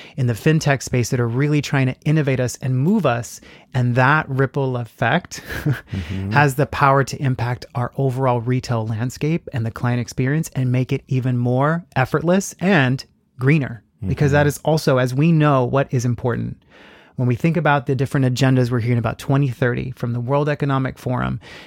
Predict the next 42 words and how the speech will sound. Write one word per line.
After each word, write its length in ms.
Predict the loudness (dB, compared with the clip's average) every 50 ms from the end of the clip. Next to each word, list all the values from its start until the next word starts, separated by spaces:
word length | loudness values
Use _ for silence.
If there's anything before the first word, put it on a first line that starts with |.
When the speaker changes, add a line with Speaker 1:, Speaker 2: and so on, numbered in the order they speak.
| -20 -8 -4
Speaker 1:
and 140 | -2 0
how 100 | 2 4
we 100 | 4 4
must 300 | 4 4 4 2 0 0 -2
be 80 | -2
greener 540 | -2 0 0 2 2 2 0 0 -2 -4 -6 -8 _ _ -20 -20 _ _
and 140 | -2 -2 0
carbon 320 | 4 4 4 4 4 0
conscious, 640 | 0 0 0 0 0 -2 -2 -6 -6 -6 -10 -16 -20 -20 -20 -20 -20 -20 -20 -20 -20 _ _ -8
we 200 | 0 2 2 4
have 460 | 6 6 6 6 6 4 2 0 -4
so 220 | -6 -2 0 2 4
many 220 | 4 2 2 0
great 240 | 0 0 -2 -2 -2
companies 420 | -2 -2 -2 -2 0 -2 -4 -2
that 100 | -2 -4
are 60 | -4 -4
trying 200 | -4 -2 -2 -2
to 60 | 0
bring 220 | 0 0 -2 -2
that 160 | -2 -4 -8 -8
to 180 | -8 -8 -6
us, 180 | -6 -8 -10 -8
and 160 | -6 -4 -2
they 80 | -2 0
will 420 | 0 0 0 0 0 -4 -6 -8 -14 _ _ _ _ _ _
in 140 | -2 -2
that 160 | -2 -4 -4 -6
digital 340 | -6 -6 -6 -6 -10 -10
space. 460 | -12 -10 -10 -12 -12 -10 -8 -8 -8 -6
Speaker 2:
Mm-hmm. 280 | -6 -8 -8 -6 -8 -8 -10 -14 _ _ _ _ _
And 160 | -4 -4 -2
how 180 | 2 4 4 4
do 100 | 4 4
you 440 | 4 4 4 4 4 2 0 -4 -2 2
balance 580 | 2 4 4 4 2 2 0 -2 -4 -6 -10
then 540 | -4 -2 0 0 0 0 0 -2 -2 -4 -6 -8 _ _ _ _ _ _ _ _ _ _ _
your 360 | -6 -2 2 2 4 4 4 2
love 480 | 2 0 2 4 4 4 4 2 0
of 240 | 0 -2 -2 -2 -4
human 360 | -4 -2 0 0 0 -2 -4 -4
connection? 640 | -4 -4 -4 -4 -4 -6 -8 -6 -6 -6 -10 -12